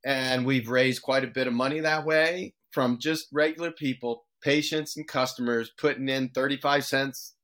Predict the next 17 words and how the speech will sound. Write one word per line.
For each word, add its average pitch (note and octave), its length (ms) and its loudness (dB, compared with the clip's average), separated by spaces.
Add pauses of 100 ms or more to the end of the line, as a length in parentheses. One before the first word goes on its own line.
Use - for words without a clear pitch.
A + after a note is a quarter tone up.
(140)
fifty-eight C#3+ 500 2
cents, C#3 400 -4 (240)
ninety-two C#3+ 600 2
cents C#3+ 320 0
at D3 100 0
a D3+ 60 -4
time. C#3+ 340 -2 (560)
And C3 240 0
then D3 180 2
we D3+ 120 6
have C#3+ 240 8
another E3 320 6
program C#3 500 0
called B2+ 260 0
Partners C3 340 -4
for C3 100 -8
Freedom. F3 640 4